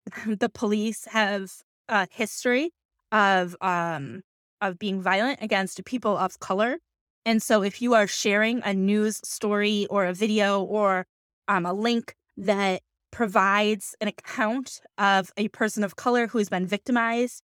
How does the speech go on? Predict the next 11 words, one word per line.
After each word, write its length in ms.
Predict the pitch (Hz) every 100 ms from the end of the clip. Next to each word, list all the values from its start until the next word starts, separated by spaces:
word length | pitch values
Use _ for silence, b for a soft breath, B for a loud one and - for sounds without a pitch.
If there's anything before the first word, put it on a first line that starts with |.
| _
by 240 | - 202 196
the 140 | 190
police, 560 | - 196 208 262 359 - B B
putting 240 | - 254 240
a 60 |
trigger 340 | 208 - 220 233
warning 440 | 240 262 294 311 - _ -
would 140 | 220
help 420 | - - 208 226 - _ _
people 400 | - 247 - 220
make 300 | 208 202 208